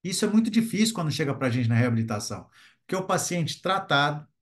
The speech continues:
vocês vão ver daqui a pouco, tomando um monte de medicação, um monte, o tratamento farmacológico super otimizado, super investigado,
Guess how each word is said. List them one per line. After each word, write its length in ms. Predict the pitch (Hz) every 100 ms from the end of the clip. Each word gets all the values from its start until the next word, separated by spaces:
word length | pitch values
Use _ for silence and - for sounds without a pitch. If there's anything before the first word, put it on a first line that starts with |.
| _ _
vocês 180 | - 127
vão 120 | 135
ver 120 | 120 139
daqui 160 | 127
a 60 | 120
pouco, 320 | 127 147 -
tomando 320 | 131 143 156
um 220 | 135 131
monte 400 | 143 185 214 -
de 60 | 156
medicação, 580 | 139 117 120 113 131 151
um 80 | 143
monte, 460 | 135 143 151 -
o 60 | -
tratamento 360 | 143 131 143
farmacológico 580 | 143 139 135 127 139 120
super 320 | - 208 214
otimizado, 760 | 170 - 139 117 113 123 143 - _ - - - _
super 440 | - - 233 226 185
investigado, 840 | 147 151 - 120 117 131 143